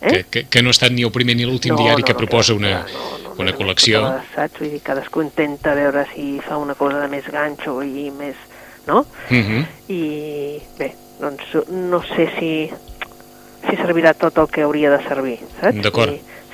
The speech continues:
Speaker 1: si la, la gent s'hi abocarà a, a comprar.
Speaker 2: Mhm.
Speaker 1: A vegades, moltes vegades, aquestes col·leccions el que passa,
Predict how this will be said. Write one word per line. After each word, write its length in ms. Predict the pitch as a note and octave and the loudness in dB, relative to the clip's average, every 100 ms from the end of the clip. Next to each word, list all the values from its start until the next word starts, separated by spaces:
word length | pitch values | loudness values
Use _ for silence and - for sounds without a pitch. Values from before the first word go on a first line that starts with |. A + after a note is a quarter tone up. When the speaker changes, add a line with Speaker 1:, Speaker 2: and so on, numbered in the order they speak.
| - | -8
Speaker 1:
si 120 | D3 | -6
la, 240 | C#3 C#3+ | 0 0
la 180 | B2 C3+ | 2 0
gent 180 | C3 C#3+ | -2 -8
s'hi 140 | - E3 | -4 -2
abocarà 540 | D3 - C3+ C3+ A#2 | -2 -2 0 2 0
a, 520 | - - - G#2+ - | -6 -14 -12 -10 -10
a 40 | - | -10
comprar. 440 | - - - A#2 A2 | -12 -12 -8 -6 -2
Speaker 2:
Mhm. 320 | G#2 F#2+ B2 | -2 -2 -2
Speaker 1:
A 40 | |
vegades, 260 | C3+ B2 C#3+ | -2 -4 -4
moltes 240 | D#3 D3+ | -4 -4
vegades, 320 | D3 D3 D3 D3+ | -4 -4 -2 -4
aquestes 540 | D3+ - - - - | -6 -10 -16 -12 -12
col·leccions 460 | - D#3 - D#3+ D#3 | -6 -6 -6 -10 -10
el 60 | D3+ | -10
que 100 | C3+ | -4
passa, 460 | C3+ - D3+ D#3 | -4 -6 -12 -14